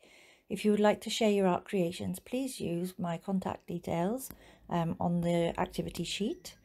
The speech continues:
Um, the Chubby Sheep Studio, this is a, um, public community,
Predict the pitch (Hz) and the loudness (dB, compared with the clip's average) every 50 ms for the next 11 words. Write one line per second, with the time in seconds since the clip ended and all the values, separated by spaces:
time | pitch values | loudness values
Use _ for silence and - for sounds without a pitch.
0 | - - - - - - - - - - - - - 185 185 180 180 180 185 185 | -20 -20 -20 -20 -20 -20 -20 -20 -20 -20 -10 -2 2 2 4 4 4 4 2 0
1 | - - 190 185 - 226 220 254 240 - - 190 180 185 - - - 185 185 175 | 0 -4 -4 0 2 2 4 2 2 0 0 0 0 0 -2 -4 0 2 0 2
2 | 170 - 175 165 175 180 208 247 254 202 196 - 180 180 - 175 170 170 165 - | 2 2 2 2 2 2 2 0 0 -2 -2 -4 -4 0 2 2 2 2 0 -2
3 | - - _ - - - 175 170 170 165 165 165 170 - _ _ _ _ _ _ | -4 -8 _ -16 -10 -8 -6 -6 -6 -6 -6 -6 -8 -10 _ _ _ _ _ _
4 | - - 196 190 185 185 - - - - - - - - 196 196 190 180 180 180 | -2 0 0 2 2 0 -2 -2 -6 -18 -20 -14 -6 -2 0 2 4 4 2 2
5 | 180 180 - 196 190 233 302 - | 0 0 0 0 0 0 -2 -6